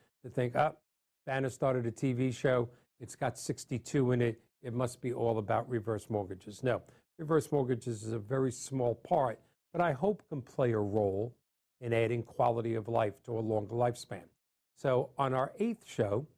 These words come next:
I'm pretty sure it was our eighth show, uh, that is when, uh, I did do a show on reverse mortgages. Here we are a month later, and we're gonna spend about twenty minutes on a new product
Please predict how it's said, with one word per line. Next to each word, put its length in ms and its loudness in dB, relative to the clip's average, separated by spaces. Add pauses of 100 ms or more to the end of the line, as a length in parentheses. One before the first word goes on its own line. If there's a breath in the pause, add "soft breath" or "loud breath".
I'm 80 -10
pretty 220 0
sure 260 0
it 60 -2
was 160 -4
our 200 -4
eighth 220 -4
show, 320 -8 (460 loud breath)
uh, 260 0
that 240 2
is 200 -2
when, 440 0 (600)
uh, 220 2
I 140 0
did 280 -2
do 180 0
a 40 -2
show 300 -2
on 140 -6
reverse 420 -8
mortgages. 460 -10 (400)
Here 100 2
we 140 4
are 180 4
a 60 2
month 340 -2
later, 380 4 (240 soft breath)
and 100 -6
we're 80 0
gonna 140 0
spend 340 -2
about 280 0
twenty 320 -2
minutes 420 0
on 220 -4
a 40 -2
new 360 0
product 500 -4